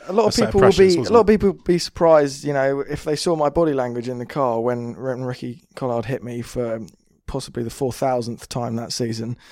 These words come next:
Speaker 1: There was not a lot of anger or shaking a head. Literally, I, I was, when I was in the position I was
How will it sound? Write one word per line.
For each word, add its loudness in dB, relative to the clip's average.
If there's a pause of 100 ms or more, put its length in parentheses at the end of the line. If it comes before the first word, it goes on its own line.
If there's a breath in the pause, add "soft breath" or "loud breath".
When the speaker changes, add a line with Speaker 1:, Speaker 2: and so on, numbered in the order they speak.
(300 loud breath)
Speaker 1:
There 4
was 0
not 4
a 0
lot 4
of 2
anger 0
or 2
shaking -2
a -4
head. -4
Literally, -6
I, -2 (100)
I 0
was, 0 (180)
when -4
I 0
was -6 (200)
in -2
the 0
position -6
I 0
was -4